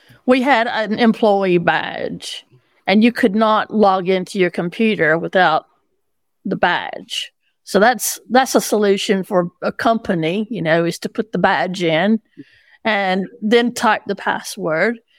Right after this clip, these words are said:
And if you went for more than five minutes away from the computer, you had to relog back in,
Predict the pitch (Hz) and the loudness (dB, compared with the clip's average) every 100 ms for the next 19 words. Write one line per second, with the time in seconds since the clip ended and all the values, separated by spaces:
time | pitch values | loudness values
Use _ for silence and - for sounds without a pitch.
0 | _ _ _ _ 202 190 170 175 175 175 | _ _ _ _ 0 2 0 -2 -4 -8
1 | _ 214 - 226 233 226 226 214 - 214 | _ -2 0 4 6 6 6 2 2 4
2 | 202 196 196 226 247 233 214 - - 240 | 6 4 2 4 4 2 -2 -4 -2 0
3 | 233 233 233 226 - 226 214 226 214 196 | 0 -2 -2 -4 -2 0 4 4 4 2
4 | - - _ 233 214 220 208 - 214 202 | -2 -16 _ 0 4 2 0 0 2 2
5 | 190 190 - 220 - 196 - 240 214 185 | 0 -2 -4 -8 -2 -4 2 2 4 2
6 | 185 208 247 214 214 208 190 180 175 170 | 2 2 0 0 0 2 2 4 4 2
7 | 165 202 _ _ _ _ _ _ _ 214 | 0 -8 _ _ _ _ _ _ _ 0
8 | 180 - 208 165 107 101 | 0 0 -2 0 -6 -10